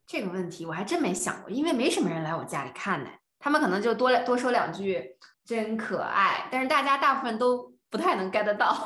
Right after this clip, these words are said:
<laughs> 其实我是想要大家能看到这些东西，其中它的精妙和美好的，能体会到那个小小世界的感觉啊，就是像是咱们以前学那文章《合舟记》，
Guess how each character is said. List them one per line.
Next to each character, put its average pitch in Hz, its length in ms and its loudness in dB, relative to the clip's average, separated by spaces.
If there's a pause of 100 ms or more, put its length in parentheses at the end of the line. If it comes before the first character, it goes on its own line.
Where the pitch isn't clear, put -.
(400)
<laughs> - 500 -4
其 277 160 -12
实 339 80 0
我 269 160 4
是 262 120 0
想 190 240 2
要 196 40 6
大 196 140 4
家 196 160 2
能 185 100 -2
看 214 240 -2
到 185 140 2
这 185 140 -6
些 185 160 -6
东 208 180 -4
西， - 100 -8
其 175 240 -6
中 214 200 0
它 220 160 0
的 185 120 2
精 214 280 -2
妙 214 200 4
和 175 160 0
美 165 200 -2
好 - 300 -2
的， 101 280 -8
能 220 160 -4
体 190 240 -6
会 254 220 4
到 233 180 4
那 208 140 -2
个 202 80 -2
小 214 180 2
小 196 180 2
世 233 240 -6
界 262 200 0
的 180 80 0
感 123 240 -6
觉 - 180 -16
啊， 131 240 -6 (240)
就 214 100 -2
是 196 360 2
像 220 280 0
是 196 200 -6
咱 170 120 -4
们 190 120 -4
以 - 20 -4
前 185 160 -2
学 170 240 -2
那 190 180 -4
文 160 200 -6
章 202 200 2
《合 175 140 -2
舟 196 180 -2
记》， 202 360 -8